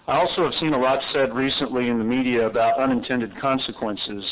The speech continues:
of packages like this. Um, I certainly understand that these proposals have the potential to change the nature of college baseball. For example, it is entirely possible that we will see fewer opportunities for aspiring baseball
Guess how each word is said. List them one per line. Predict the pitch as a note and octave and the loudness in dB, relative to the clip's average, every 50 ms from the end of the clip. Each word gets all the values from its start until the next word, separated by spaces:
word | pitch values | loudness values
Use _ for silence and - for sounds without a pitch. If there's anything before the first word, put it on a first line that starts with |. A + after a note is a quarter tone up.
| - | -6
of | - A2 G#2 G2 - - | -4 -4 -6 -6 -6 -6
packages | - G2+ G2 G2 - A2+ - G#2 F#2+ F2+ - G2 | -4 -2 -2 -2 -4 -8 -12 -12 -10 -10 -8 -6
like | G2 G2 F#2+ - - - | -6 -6 -6 -8 -12 -10
this. | - G2+ G#2 A2 - - - - - - - - - - - - - - - - _ _ _ - | -6 -4 -4 -4 -4 -4 -6 -6 -8 -14 -20 -20 -20 -20 -20 -20 -20 -20 -20 -20 _ _ _ -18
Um, | - - A2+ A2 G#2+ G#2 G#2+ - | -16 -12 -10 -8 -8 -8 -8 -6
I | B2 B2 A#2+ - | -6 -6 -4 -2
certainly | D#3+ E3 D#3+ D3 C#3 C3+ | -2 0 0 2 2 2
understand | C#3 C#3 B2+ B2 - - C#3+ C3+ C#3+ C3 | 2 0 0 -2 -4 -2 -2 0 0 0
that | A#2 - - | -2 -2 -2
these | C3 C3 C3 - | -2 -4 -4 -4
proposals | - B2+ - - C3+ C3 C3 B2 A#2+ B2 A#2 A2 - | -6 -8 -4 0 2 2 2 2 0 -2 -2 -2 -2
have | C3 B2+ B2 A#2+ | 0 0 0 -2
the | A2 | -4
potential | - - B2+ - - E3 F3 D#3+ - - B2 G#2+ - | -8 -8 -10 -8 -4 -2 -2 -2 0 -2 -2 -2 -4
to | - A#2 - - | -6 -10 -8 -6
change | - C#3 C3+ C#3 B2+ A2+ | -2 -2 0 0 0 0
the | A2+ A2+ | -2 -2
nature | A2+ A#2+ B2+ C#3 C#3 - - A#2 A2 G2+ G2 - - - - - - - - - - | 0 0 0 0 0 -2 -2 -2 -2 -2 -4 -8 -16 -20 -20 -20 -20 -20 -20 -14 -8
of | B2 A2+ A2 G#2+ G#2+ - - | -4 -2 -2 -2 -4 -6 -6
college | - C3+ B2+ A#2 A2 G#2+ - - | -2 0 0 2 0 0 -4 -2
baseball. | C3 C#3 D3+ C#3+ - - A#2 G2 F#2 F#2 - - - - - - - - - - | 0 0 0 0 -2 -4 -2 -2 0 0 -2 -6 -10 -16 -20 -20 -20 -20 -16 -10
For | - A2+ | -8 -8
example, | A2+ A2 G#2+ C3 B2+ C3 B2 - - A#2 | -6 -6 -4 -4 -2 -2 -2 -4 -4 -4
it | A2 A2 | -4 -4
is | A2 A2 | -4 -6
entirely | A#2+ G#2+ - - C3 C3 C#3 C3+ B2+ A#2+ | -8 -8 -4 -2 0 2 2 2 0 0
possible | - - A#2 A2+ A2+ A2 - C3 A2+ A2 A2+ A2+ A2+ | -2 0 0 2 2 0 -2 -6 -4 -2 -2 -2 -2
that | A2+ - | -2 -4
we | A2+ A2+ A2+ | -4 -6 -6
will | G#2+ G#2+ - - - | -6 -6 -6 -4 -4
see | B2+ A#2 A2+ A2+ - - | -2 -4 -4 -4 -6 -4
fewer | D3 D3 C#3+ D3 B2+ | -2 0 0 2 2
opportunities | B2 A#2+ B2 B2 B2+ - - - - E3 D#3 C#3+ B2 G2+ G#2 G2 G2 G2+ - - - - - - - - - - _ - | 2 2 2 0 -4 -8 -8 -8 -6 -4 -2 -2 -2 -2 -4 -8 -8 -6 -6 -6 -6 -8 -14 -20 -20 -20 -20 -20 _ -10
for | - A2+ A2 | -6 -6 -4
aspiring | G#2 - - - B2 B2 B2 A#2+ A2+ A2+ | -4 -2 -2 0 0 2 2 0 0 -2
baseball | G#2+ A#2+ B2 C3 B2+ - - A#2+ G#2 G2+ | 0 0 0 0 -2 -2 -2 -2 -2 -2